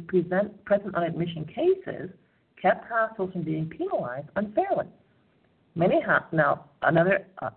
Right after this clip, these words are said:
a more cautious hospital would not have done surgery on a patient with active pneumonia. Just saying. Just saying.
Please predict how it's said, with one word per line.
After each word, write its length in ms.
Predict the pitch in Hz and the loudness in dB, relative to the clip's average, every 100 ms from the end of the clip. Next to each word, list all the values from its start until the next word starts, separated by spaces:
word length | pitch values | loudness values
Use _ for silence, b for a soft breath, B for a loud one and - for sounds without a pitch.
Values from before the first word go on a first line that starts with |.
| - | -4
a 40 | |
more 420 | 156 165 170 170 - _ _ _ _ _ _ _ _ _ _ _ _ _ _ _ _ _ _ _ | 0 4 4 2 -4 _ _ _ _ _ _ _ _ _ _ _ _ _ _ _ _ _ _ _
cautious 360 | - 139 - 165 | -6 -6 -6 -8
hospital 500 | 156 160 - 185 196 190 b b b | -6 -6 -4 -6 -6 -10 b b b
would 120 | 135 | -4
not 200 | 139 135 | 0 0
have 120 | 156 | 0
done 220 | 147 151 151 | 0 -2 -2
surgery 380 | 151 156 170 165 | -4 -2 -2 -2
on 100 | 143 | -4
a 40 | |
patient 400 | 143 143 139 151 | -6 -8 -6 -8
with 160 | - - | -8 -8
active 320 | 127 - - | -8 -8 -12
pneumonia. 440 | 120 113 110 - - _ b b b _ | -8 -4 -4 -6 -12 _ b b b _
Just 160 | - 151 - - | 0 0 0 0
saying. 320 | 113 - - - _ | 0 -2 -14 -20 _
Just 280 | - 226 226 226 _ _ - | 2 2 2 -6 _ _ -14
saying. 280 | 123 117 | -12 -14